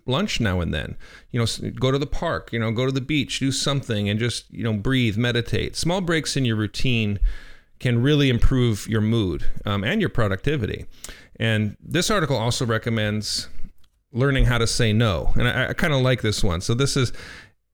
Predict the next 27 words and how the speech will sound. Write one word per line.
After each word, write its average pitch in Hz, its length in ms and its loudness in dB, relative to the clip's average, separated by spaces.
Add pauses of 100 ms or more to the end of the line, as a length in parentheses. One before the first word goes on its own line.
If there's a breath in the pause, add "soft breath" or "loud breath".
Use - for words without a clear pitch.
a 160 60 -4
lot 175 120 2
of 185 80 -2
people 151 340 4
have 135 200 2
a 127 40 2
hard 127 420 2
time 123 360 6
saying 123 380 2
no 120 180 2
at 117 80 0
work. 117 320 2
You 120 60 0
know, 113 60 2
you 110 100 4
always 110 220 2
wanna 113 180 2
be 117 160 2
the 110 100 2
guy 107 280 0
that 110 80 -2
goes 113 200 -2
the 113 120 0
extra 104 280 -4
mile, 107 460 0
or 95 60 -2
the, 95 200 0